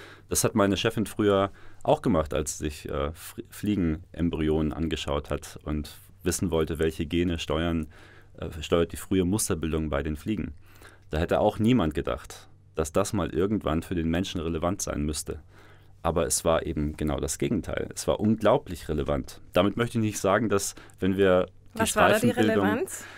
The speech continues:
Speaker 1: Die Relevanz ist, dass sie mit einem sehr intelligenten Test, ähm, über viele Jahre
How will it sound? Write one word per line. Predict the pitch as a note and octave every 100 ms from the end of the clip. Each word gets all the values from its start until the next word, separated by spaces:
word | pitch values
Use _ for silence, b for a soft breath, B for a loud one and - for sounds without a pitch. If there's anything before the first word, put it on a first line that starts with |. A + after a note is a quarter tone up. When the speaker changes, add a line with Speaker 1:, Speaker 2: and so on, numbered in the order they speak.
| B B - A2
Speaker 1:
Die |
Relevanz | D3 B2 A#2 F3+
ist, | C#3
dass | A#2 -
sie | G#2 G2 D#2+ - -
mit | - G#2 G2 - - - -
einem | F#2 F#2+ F2+ F#2
sehr | F2+ G2 G#2 G#2
intelligenten | D2+ - G2+ G2 G#2 G#2+ G2+ G2 F#2 - - -
Test, | G#2+ - - - - - - b b - - -
ähm, | F2+ F#2 F2+
über | F2+ F#2
viele | F#2+ A2 G#2
Jahre | F2+ F2 G#2 A#2 A#2